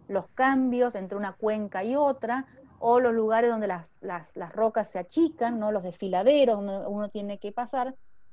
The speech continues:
y ahí va a encontrar lo que se denominan apachetas, que son unas acumulaciones de piedras, donde las personas ofrendan para que la tierra, el paisaje, no, eh, no los ataque, no los enferme,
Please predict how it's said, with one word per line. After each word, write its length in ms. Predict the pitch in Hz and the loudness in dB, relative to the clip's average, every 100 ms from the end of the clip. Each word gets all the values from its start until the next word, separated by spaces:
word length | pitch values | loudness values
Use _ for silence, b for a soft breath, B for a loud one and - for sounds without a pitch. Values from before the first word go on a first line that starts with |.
| - - | -20 -6
y 160 | 233 277 | 0 2
ahí 300 | 320 339 349 | 2 2 2
va 80 | |
a 40 | 247 | 0
encontrar 600 | 240 226 220 240 247 262 | -4 -6 -4 0 0 -2
lo 180 | 196 185 | -6 -8
que 100 | 180 | -8
se 120 | 170 | -6
denominan 420 | 185 180 202 220 202 | -6 -4 -6 -6 -6
apachetas, 560 | 185 196 - 320 262 | -6 -8 -6 -6 -6
que 80 | 185 | -10
son 160 | 170 202 | -12 -10
unas 220 | 202 180 | -8 -8
acumulaciones 960 | 175 180 185 190 208 - 269 294 254 185 | -10 -10 -8 -8 -10 -6 -2 0 -2 -4
de 120 | 185 | -8
piedras, 600 | 240 240 226 214 220 262 _ _ _ - | -2 2 2 0 -4 -4 _ _ _ -8
donde 180 | 202 | -4
las 120 | 208 180 | -4 -6
personas 420 | 202 247 254 226 | -6 -2 -2 -4
ofrendan 880 | 214 - 294 302 277 262 247 262 311 - 330 - - | -8 -6 0 2 4 2 0 -2 -4 -10 -20 -20 -4
para 280 | 240 254 254 | -2 0 2
que 300 | 254 277 - | 4 4 0
la 180 | 190 180 | -8 -8
tierra, 760 | - 277 285 269 247 220 214 | -2 0 4 4 2 0 -2
el 200 | 220 180 | -2 -8
paisaje, 1120 | 175 165 165 - 254 262 254 226 185 - 226 240 _ - _ - | -10 -10 -10 -6 -2 0 2 0 -4 -4 -4 -4 _ -20 _ -8
no, 520 | 202 220 254 294 - - | -4 0 0 -2 -6 -12
eh, 540 | - 180 175 175 180 - | -4 -2 0 0 -2 -4
no 180 | 196 233 | -4 0
los 120 | 233 | 2
ataque, 460 | 208 - 262 - | 0 -2 -4 -4
no 100 | 190 | -6
los 180 | 208 - | -6 -8
enferme, 680 | 196 180 - 247 185 160 | -10 -6 0 0 0 -6